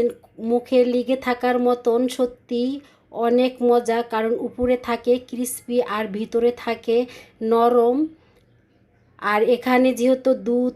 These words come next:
আছে, তারপরে গুঁড়া দুধ আছে, ঘি আছে, বুঝতেই পারছেন এই খাবারটা কতটা মজা হতে পারে। তা এই তো আমি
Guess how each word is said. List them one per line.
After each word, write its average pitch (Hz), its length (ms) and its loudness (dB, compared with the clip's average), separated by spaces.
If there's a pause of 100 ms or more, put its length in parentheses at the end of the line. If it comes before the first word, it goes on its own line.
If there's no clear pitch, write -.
(160)
আছে, 240 300 2 (200)
তারপরে 233 420 -2
গুঁড়া 233 240 2
দুধ 240 220 -8 (120)
আছে, 233 260 -4 (160)
ঘি 196 160 -4 (100)
আছে, 240 300 0 (160)
বুঝতেই 240 460 0
পারছেন 226 440 -2 (160)
এই 214 120 -12
খাবারটা 220 440 -6 (120)
কতটা 226 400 -4 (140)
মজা 220 240 0
হতে 233 300 -2 (120)
পারে। 226 260 0 (600)
তা 226 60 -4
এই 240 160 4 (100)
তো 262 60 2 (120)
আমি 247 200 4